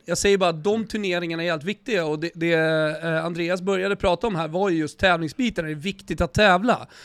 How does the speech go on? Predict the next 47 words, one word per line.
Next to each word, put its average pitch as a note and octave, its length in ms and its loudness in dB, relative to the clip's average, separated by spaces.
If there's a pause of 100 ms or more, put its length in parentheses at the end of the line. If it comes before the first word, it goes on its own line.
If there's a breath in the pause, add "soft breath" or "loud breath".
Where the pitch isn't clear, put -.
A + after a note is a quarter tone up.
(100)
Och - 180 -4
det E3 60 2
var F3 100 2
det F3+ 100 2
ämnet E3 280 2
vi - 40 -8
var F3+ 60 -2
inne F#3 200 -4
på. C3 240 -10 (300 soft breath)
Och, F3+ 140 -2 (160)
och, F3+ 220 -2 (160)
och, F3 340 0 (560)
och F3+ 80 -6
då F#3+ 100 0
vill G#3+ 120 -2
jag G3 120 4
nyansera G#3 640 -2
hela F3 200 -2
tävlingsbilden G3 680 -4
med D3 220 -6
att C#3 120 -10
så D#3+ 80 -8
här, D3+ 220 -8
ja, G#3 340 -2
det F#3+ 180 -2
är A#3 260 4
viktigt G#3 380 -4
att E3+ 120 0
tävla D#3 460 -4
för - 160 -8
att E3+ 140 -8
du E3+ 140 -6
kan, F#3+ 300 -4
du F#3 260 -8
kan A3 320 -2
inte E3 160 -8
skapa F3+ 420 -2
vissa G3 280 -8
känslor. C#3 540 -8 (240 soft breath)
Även G3+ 260 2
om F#3 60 -4
vissa F#3+ 240 -4
spelare, F3 480 2
din F3+ 200 -4
son F3 380 0
och F3+ 60 0
andra, E3 360 0